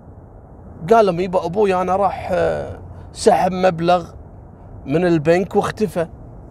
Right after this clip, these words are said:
جو كذا شخص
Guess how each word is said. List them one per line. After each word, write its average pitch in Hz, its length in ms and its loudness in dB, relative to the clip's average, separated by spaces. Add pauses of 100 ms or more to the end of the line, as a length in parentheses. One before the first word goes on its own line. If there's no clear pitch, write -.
(1500)
جو 208 440 6 (160)
كذا 220 280 2
شخص - 460 -2